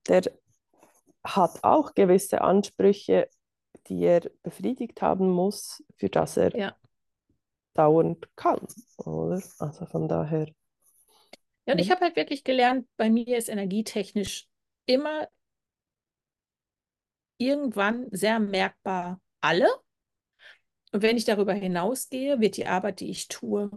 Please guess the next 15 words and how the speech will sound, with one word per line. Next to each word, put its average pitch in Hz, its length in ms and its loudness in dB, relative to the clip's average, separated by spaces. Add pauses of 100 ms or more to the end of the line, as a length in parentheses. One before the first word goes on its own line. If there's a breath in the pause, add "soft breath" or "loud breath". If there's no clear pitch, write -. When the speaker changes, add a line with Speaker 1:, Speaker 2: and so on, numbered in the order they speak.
(400)
Speaker 1:
Scheiße. - 420 -6
Speaker 2:
qualitativ 185 640 -4
schlechter. - 480 -8 (840)
Speaker 1:
Mhm. 160 300 -2 (340)
Speaker 2:
So, - 260 -10
dann 185 120 -2
mache 175 140 -2
ich 160 140 -8
Fehler, 277 460 2
dann 170 180 -6
überlese 175 540 -4
ich - 260 -8
Dinge, 254 380 -2 (560 soft breath)
dann, 185 420 -8 (120)
äh, - 340 -10